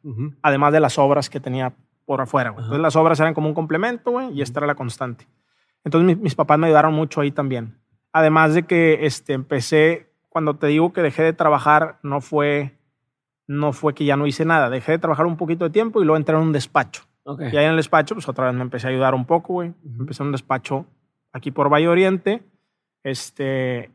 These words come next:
Speaker 2: y, y bueno, güey, pues ahí me empecé a ayudar un poquito más también, pero casi
Speaker 1: Ajá.
Speaker 2: todo iba a la escuela, güey, volviendo al tema, güey.
Speaker 1: Ok.
Speaker 2: De hecho, yo dejé la libre porque ya no hubo otra opción, güey. O sea, yo me salí como
Speaker 1: ¿No te
Speaker 2: en
Speaker 1: graduaste de
Speaker 2: cuarto semestre,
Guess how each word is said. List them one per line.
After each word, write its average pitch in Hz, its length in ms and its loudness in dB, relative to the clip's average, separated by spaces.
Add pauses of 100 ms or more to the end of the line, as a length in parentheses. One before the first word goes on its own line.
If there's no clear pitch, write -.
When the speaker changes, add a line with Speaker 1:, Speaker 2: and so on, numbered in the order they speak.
Speaker 2:
y, 135 340 -6
y 143 80 -2
bueno, 139 240 4
güey, 120 120 0
pues - 120 -10
ahí 143 140 -2
me 147 60 0
empecé 143 240 -2
a - 20 2
ayudar 143 260 4
un 135 60 0
poquito 139 300 -4
más 135 200 -2
también, 170 260 2
pero 160 140 -2
casi 151 220 2
Speaker 1:
Ajá. 117 80 -4
Speaker 2:
todo 156 240 4
iba 151 160 4
a - 20 2
la 151 60 2
escuela, 135 360 -2
güey, 101 160 -12
volviendo 123 360 -8
al 131 100 -6
tema, 120 240 -8
güey. 107 160 -20 (460)
Speaker 1:
Ok. 120 60 -12 (100)
Speaker 2:
De 156 80 4
hecho, 156 220 0
yo 196 140 4
dejé 196 240 0
la 185 140 0
libre 175 400 0
porque 156 360 -6
ya 131 60 0
no 147 80 0
hubo 147 100 2
otra 151 140 0
opción, 117 360 -6
güey. 95 100 -20
O - 180 -20
sea, 147 140 -10
yo 147 340 0
me 160 120 -2
salí 143 240 -2
como 156 160 -2
Speaker 1:
¿No 156 60 -2
te 160 60 0
Speaker 2:
en 170 60 4
Speaker 1:
graduaste 147 420 4
de 131 160 -2
Speaker 2:
cuarto 170 760 2
semestre, 165 500 -6